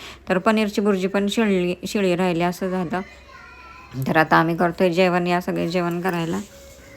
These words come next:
तर जेवण वगैरे झालं, भांडी वगैरे घासून बघा किचनवर ठेवलेत आणि इथे यांनी गावावरून येताना भाजी आणलेली, आपल्या स्वतःच्या शेतातली वगैरे नाही, तर टोल नाकावर, अ, जी शेतकरी विकतात भाजी त्यांच्याकडून करडीची भाजी आणि कोथिंबीर आणली यांनी.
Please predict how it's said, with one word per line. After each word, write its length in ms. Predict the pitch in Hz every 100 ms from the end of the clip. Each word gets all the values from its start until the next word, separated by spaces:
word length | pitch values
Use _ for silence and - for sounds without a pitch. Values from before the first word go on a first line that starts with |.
| - - - -
तर 60 |
जेवण 320 | 247 220 214 208
वगैरे 280 | 196 208
झालं, 280 | 208 226 202
भांडी 240 | 208 202 196
वगैरे 240 | 190 196
घासून 320 | 208 220 190
बघा 160 | 190 190
किचनवर 400 | 208 196 196 185
ठेवलेत 420 | 190 214 190 190
आणि 300 | 180 180 196 - - -
इथे 220 | 196 202
यांनी 320 | 208 196 202 202
गावावरून 440 | 202 190 185 185
येताना 300 | 196 185 185
भाजी 260 | 202 185 190
आणलेली, 360 | 185 175 180
आपल्या 260 | 190 190 190
स्वतःच्या 380 | 214 196 185 202
शेतातली 360 | 220 196 190 196
वगैरे 240 | 180 190
नाही, 200 | 190 190 - - - -
तर 60 | 175 -
टोल 160 | 208
नाकावर, 520 | 202 196 - 185 190 190 -
अ, 300 | 160 185 185
जी 320 | 180 170 190
शेतकरी 500 | 190 202 196 - 185
विकतात 380 | 180 196 - 185
भाजी 320 | 165 202 175
त्यांच्याकडून 540 | 185 202 185 190 180 202
करडीची 460 | 208 220 208 208
भाजी 240 | 202 202 170
आणि 180 | 180 180
कोथिंबीर 500 | 202 185 202 185 190
आणली 340 | 190 175 180
यांनी. 260 | 190 170